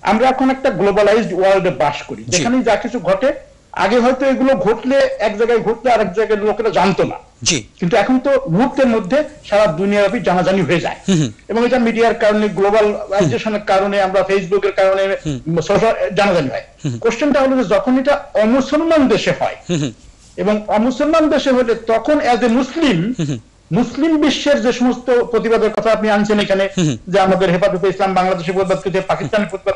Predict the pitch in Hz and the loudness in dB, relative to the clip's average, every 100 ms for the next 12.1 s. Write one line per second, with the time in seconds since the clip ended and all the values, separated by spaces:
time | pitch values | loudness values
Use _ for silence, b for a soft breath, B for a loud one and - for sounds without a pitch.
0 | - - - 196 196 143 135 - 170 175 | -4 -10 -4 -4 -2 -4 -6 -4 -2 0
1 | 214 214 190 190 196 196 185 190 190 185 | 2 2 2 2 0 0 -2 0 0 0
2 | 190 - 196 180 143 113 214 226 262 208 | -2 -2 -2 0 -4 -2 -2 0 2 2
3 | 247 247 269 311 254 277 - 294 220 240 | 0 0 0 2 2 0 0 -2 0 0
4 | 240 - 226 214 233 190 226 214 - 269 | 0 -2 -2 -2 0 2 4 2 2 -2
5 | - - - 175 123 - 202 240 - 180 | -2 -10 -4 -2 -2 0 2 2 0 0
6 | 262 262 277 269 277 277 285 196 214 233 | 0 0 2 2 0 -2 -2 0 -2 0
7 | 269 269 269 294 285 - 214 254 247 285 | 0 2 2 2 0 -2 0 0 0 0
8 | 285 269 254 254 220 170 175 208 269 294 | 2 2 0 0 0 2 2 4 2 2
9 | 285 262 247 254 208 175 117 - 175 156 | 0 0 0 0 0 -4 -14 -10 -4 -4
10 | 110 - - - 208 330 302 311 - 262 | -6 -16 -18 -6 -2 0 2 2 2 0
11 | 240 233 214 185 175 156 143 - - 180 | -2 -2 0 2 2 0 -6 -12 -2 -2
12 | 139 | -2